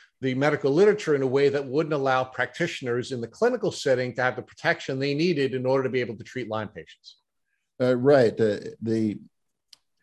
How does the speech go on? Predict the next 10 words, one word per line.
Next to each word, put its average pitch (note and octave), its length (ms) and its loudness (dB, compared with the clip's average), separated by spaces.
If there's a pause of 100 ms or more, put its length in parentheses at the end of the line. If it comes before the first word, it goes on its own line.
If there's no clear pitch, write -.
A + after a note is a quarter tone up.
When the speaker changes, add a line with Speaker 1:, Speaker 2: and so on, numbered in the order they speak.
(360)
Speaker 2:
the A2+ 180 0
Infectious C#3 400 0
Disease C3+ 380 0
Society B2 400 2
of - 20 -2
America, A#2 720 0
their A#2 240 2
guidelines, A2+ 1080 -2 (200)
which, A2 460 -4
um, G2 340 -4